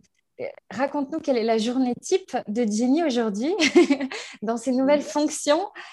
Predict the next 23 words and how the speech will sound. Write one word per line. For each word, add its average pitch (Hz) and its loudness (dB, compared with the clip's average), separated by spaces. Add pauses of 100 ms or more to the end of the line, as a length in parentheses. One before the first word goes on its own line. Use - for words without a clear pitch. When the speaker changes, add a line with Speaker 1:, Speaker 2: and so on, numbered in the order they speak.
(140)
Speaker 1:
parce 220 0
que 269 -4
tu 262 -2
as 226 2
développé, 262 0
euh, 196 0
ton 233 -6
activité. 247 -4
Enfin, 233 -8
il 196 -6
y - -6
a, 170 -4
il 180 -6
y 156 -2
a, 156 -6
tu - -14
as 202 -14
plein 311 -4
de 294 -2
branches, 269 -6
euh, 175 -10
là, 208 -8
euh, 160 -10